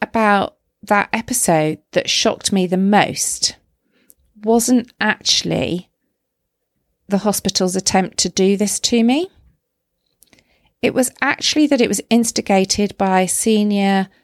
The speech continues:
female consultant who was in charge of the department. And I think up to that point, I'd kind of assumed that sexism and discrimination and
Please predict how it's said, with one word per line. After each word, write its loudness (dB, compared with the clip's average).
female 2
consultant -4
who 0
was 0
in -2
charge 0
of -8
the -6
department. -2
And 2
I 2
think -4
up -4
to 0
that -2
point, 0
I'd 2
kind 2
of 2
assumed 2
that 0
sexism -2
and 0
discrimination 0
and -4